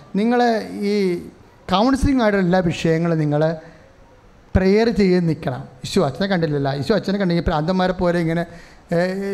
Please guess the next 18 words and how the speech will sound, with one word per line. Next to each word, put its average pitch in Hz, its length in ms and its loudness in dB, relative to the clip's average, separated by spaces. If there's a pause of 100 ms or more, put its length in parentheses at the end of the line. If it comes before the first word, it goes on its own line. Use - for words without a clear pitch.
(320)
തെരയും 180 240 2
ചിറകിരിക്കുന്ന 185 720 0 (120)
പണി 170 140 0
കിട്ടും. 165 280 -4
കാര്യം 214 200 2
നിങ്ങളെ 208 220 0
വരുമ്പോൾ 202 280 2 (100)
തന്നെ 196 140 0
എനിക്ക് 180 200 -2
കോട്ട 185 260 -2
വരും. 160 360 0 (1400)
അതാണ് 196 180 2
പ്രശ്നം. 180 200 0
നിങ്ങൾ, 202 380 0 (280)
നിങ്ങൾ 226 220 4 (160)
prayer 220 300 2
ചെയ്താണ് 214 580 2
നിൽക്കണമെന്നുണ്ടെങ്കിലുണ്ടല്ലോ, 180 1000 0